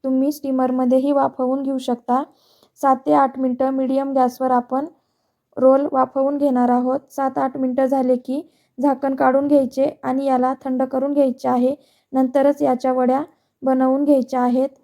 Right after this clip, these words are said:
तुम्हाला माझी रेसिपी आवडली असेल तर व्हिडिओला लाईक करा, शेअर करा आणि आतापर्यंत माझ्या चॅनलला सबस्क्राईब केले नसेल तर कृपया सबस्क्राईब करा. अशाच नवनवीन रेसिपीज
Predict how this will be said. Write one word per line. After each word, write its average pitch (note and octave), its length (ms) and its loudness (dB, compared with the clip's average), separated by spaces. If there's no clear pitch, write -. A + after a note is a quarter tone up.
तुम्हाला C4 480 0
माझी C4+ 340 -2
रेसिपी B3 500 -4
आवडली B3 400 0
असेल C4 420 -2
तर B3 80 -2
व्हिडिओला B3 680 0
लाईक C4 380 -4
करा, B3 280 0
शेअर C#4 320 -2
करा B3 360 0
आणि C4 180 -2
आतापर्यंत B3+ 720 -2
माझ्या C#4 440 -4
चॅनलला B3 580 0
सबस्क्राईब B3+ 560 -4
केले B3+ 260 -2
नसेल C4+ 480 -4
तर B3+ 120 -4
कृपया B3+ 500 0
सबस्क्राईब B3+ 640 -6
करा. B3 240 0
अशाच C4 420 -2
नवनवीन B3+ 540 -2
रेसिपीज C4 600 -4